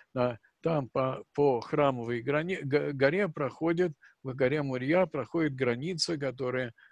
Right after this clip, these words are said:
разделяет колено Иуды и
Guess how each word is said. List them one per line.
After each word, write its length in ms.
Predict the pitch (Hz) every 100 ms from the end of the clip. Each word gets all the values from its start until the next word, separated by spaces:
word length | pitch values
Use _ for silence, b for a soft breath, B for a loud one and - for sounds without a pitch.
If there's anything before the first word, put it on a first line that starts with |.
| _
разделяет 840 | 131 127 117 120 120 131 135 135 -
колено 520 | 123 113 117 113 107
Иуды 460 | 113 113 151 185 B B _
и 260 | 160 170